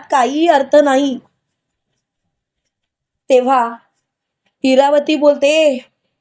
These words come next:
"बावळसारखं वागू नकोस. कितीही काही झालं ना तरी सुद्धा एक गोष्ट लक्षात ठेव, स्वतःला विचार करायला भाग पाड,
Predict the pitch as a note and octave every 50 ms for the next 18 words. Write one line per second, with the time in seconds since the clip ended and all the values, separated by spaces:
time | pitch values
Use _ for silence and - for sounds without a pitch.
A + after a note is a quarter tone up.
0 | _ - A3+ C4 B3 A#3+ B3+ C#4 D4+ D4+ D#4 D4+ C#4+ C#4 D4 D4+ D4 C#4 B3+ B3
1 | C4+ D4+ D4+ D4 C4+ C#4+ D#4+ D#4 D4 C#4+ B3+ - - - - _ _ _ _ _
2 | _ _ _ _ _ _ _ _ _ _ _ _ _ _ _ _ - C#4 - -
3 | D4+ D#4 F4 F#4 F#4 F4+ E4 D#4 E4+ E4+ D#4 E4 D#4+ D#4 D4+ D4 C#4+ C#4+ D#4 F#4
4 | F#4 E4+ C#4+ D4 D#4 - - - C#4+ G#3+ G#3 C#4+ G#3 - - - - _ _ _
5 | _ _ _ - B3+ C#4 D#4 B3 C#4+ D4+ C4 - - D#4 D4 C#4 B3+ - - -
6 | - D4 D4+ D#4+ D#4+ - D#4+ C#4 B3 A3+ - - - _ _ _ _ _ _ _
7 | _ _ _ _ _ _ _ _ _ _ _ _ _ - - - C#4+ C4+ C4 C4
8 | C#4 C#4 C#4+ D4 D4 D4+ D#4+ D4 C4 C#4+ C4+ - - C#4+ C#4+ D4+ D4+ D4+ C#4 C4+
9 | C4+ C4+ C#4+ D4 C#4+ A#3+ A#3 A3 B3+ C#4 - - _ - C4+ C#4 C4+ B3